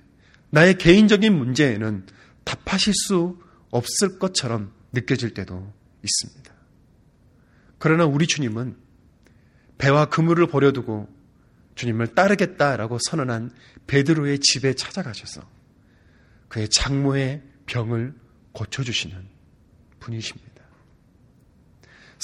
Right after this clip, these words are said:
삼십팔 년 동안 지긋지긋한 병에 시달려온 그 병자에게 어떠한 대가도 받지 않으시고 그를 치유해 주시는 주님이십니다.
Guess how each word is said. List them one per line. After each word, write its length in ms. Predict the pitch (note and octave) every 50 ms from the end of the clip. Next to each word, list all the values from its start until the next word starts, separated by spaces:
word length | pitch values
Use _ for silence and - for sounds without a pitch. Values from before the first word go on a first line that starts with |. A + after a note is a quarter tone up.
| - -
삼십팔 640 | - A#3 A#3 G#3+ - - G#3 - - - - G#3+
년 180 | F#3 F#3+ F3+ D#3
동안 320 | - D3 C#3+ C#3+ C#3+ C#3+ C#3
지긋지긋한 920 | - - D#3+ D#3+ G3+ G3 G3 - - F#3+ F#3+ F3+ F#3 - E3 D#3 D#3 C#3+
병에 280 | - C#3 B2 B2 C3 B2+
시달려온 720 | - - - A3 G3+ F#3+ E3+ D#3+ D3 C3 B2+ C3 C3+ C3 - - - - - -
그 240 | - F#3+ G#3+ G#3 G#3
병자에게 800 | - A#2+ G#2+ A2 A#2+ A#2 B2+ A#2+ G2 F#2 F#2 - F#2 F2 F#2+ - _ _ _ _ _ _ _ _ - _ _ _ _ _ -
어떠한 540 | B2+ C3 - - G#3+ F3+ F3+ F#3+ F#3+ F#3 -
대가도 420 | - C3+ B2 - D3+ C#3+ C#3+ D3+
받지 340 | - A#2 A2 - - - B2+
않으시고 480 | G#2+ F#2+ G2+ G2 - - - - G2 G2 - _ _ _ _ _ _ _ _ _ _ _ _ _ -
그를 280 | - A2+ G2+ G2+ G#2 G#2
치유해 440 | - - - - A#3 A3 A3 G#3+ F#3+
주시는 480 | - B2+ - - G#2+ F#2+ F#2+ G2 G#2+ G#2+ _ _ _ _ _ _ -
주님이십니다. 800 | - - G#2+ A2 G2+ G2 G2 - - - A#2+ - - _ - -